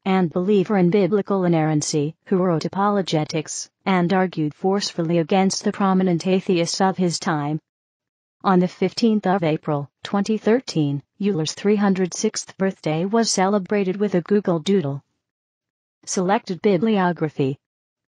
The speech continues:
The title page of Euler's Metodes Inveni and Delineas Curvis.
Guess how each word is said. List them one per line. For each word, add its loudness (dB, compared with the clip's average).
The -2
title 2
page -4
of -2
Euler's -2
Metodes 2
Inveni 2
and 4
Delineas 2
Curvis. 0